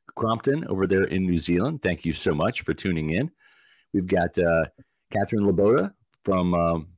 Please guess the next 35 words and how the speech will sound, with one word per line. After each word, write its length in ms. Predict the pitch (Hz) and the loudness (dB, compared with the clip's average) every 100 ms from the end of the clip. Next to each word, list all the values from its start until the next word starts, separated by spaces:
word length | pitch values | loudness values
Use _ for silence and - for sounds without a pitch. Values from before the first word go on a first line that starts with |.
| _ | _
just 200 | 104 - | -4 0
down 220 | 110 101 | 0 2
the 60 | 98 | 4
way 260 | 95 127 | 4 2
in, 120 | 104 | 0
in 180 | - 82 | -2 -2
Dunedin. 520 | 82 92 104 151 214 175 | 0 2 2 0 -4 -2
Always 320 | 85 90 82 | 2 2 2
appreciate 580 | 80 - 87 - 87 85 | -4 -4 -2 0 0 0
our, 200 | 87 80 | -2 -2
our 120 | 71 82 | -4 -4
Floridians 560 | 85 87 87 87 85 | 0 2 2 0 -2
who 120 | 78 | -6
tune 240 | 73 90 87 | -4 -2 -2
into 180 | 80 78 | -4 -6
the 100 | 73 | -6
show. 460 | - 156 160 160 _ _ _ _ _ _ - | 0 2 2 -2 _ _ _ _ _ _ -10
Um, 300 | - 80 80 - | -4 -2 -4 -4
Kells 360 | 127 135 139 113 | 0 2 2 2
eight 200 | 135 127 | 2 4
oh 180 | 123 | 4
eight, 120 | 143 - | 4 2
as 200 | 117 110 | 0 2
always, 300 | 123 143 110 | 4 4 4
aloha 480 | 107 139 170 120 107 | 2 2 0 0 0
from 220 | - 117 | 0 -4
Hawaii, 460 | 101 113 147 220 107 | 0 0 0 0 -2
Pewter 320 | - 107 87 | 0 0 0
people. 420 | 95 92 85 202 _ - | 0 -2 -2 -4 _ -6
Appreciate 480 | 104 92 107 95 - | -4 0 2 0 2
you 280 | 120 175 - _ _ _ _ _ _ | 2 0 -4 _ _ _ _ _ _
tuning 380 | - 117 104 104 | -2 0 2 2
in 60 | 101 | 0
as 140 | 90 | 2
well. 380 | 92 107 175 | 2 2 0